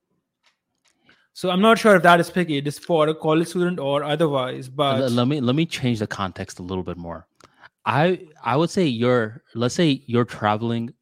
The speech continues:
Speaker 2: to my place. Are you going to be a pain in the ass to show around or not? That's how I assess whether you're picky or not. Where if me and my brother, we're traveling to, let's say, Texas, and we're meeting up with our Texas people,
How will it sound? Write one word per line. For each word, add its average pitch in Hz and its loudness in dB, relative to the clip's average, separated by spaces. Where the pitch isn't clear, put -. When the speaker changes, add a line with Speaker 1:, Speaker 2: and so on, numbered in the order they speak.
Speaker 2:
to 113 -6
my 98 0
place. - -4
Are 120 2
you 160 2
going 185 2
to 170 0
be 156 -2
a 135 2
pain 120 -6
in 113 -4
the 107 -6
ass 104 -4
to 107 -8
show 101 -4
around 95 -4
or 92 -12
not? 87 -12
That's 113 0
how 160 0
I 127 -2
assess 120 -6
whether 107 -4
you're 98 -4
picky - -8
or 90 -8
not. 92 -6
Where 131 2
if 127 -10
me 135 -4
and 226 -2
my 143 0
brother, 98 -4
we're 131 2
traveling 131 -2
to, 113 -6
let's 104 -6
say, 110 -2
Texas, - -6
and 101 -8
we're 110 2
meeting 107 0
up 101 -4
with 104 -2
our 101 -4
Texas - -8
people, 127 -2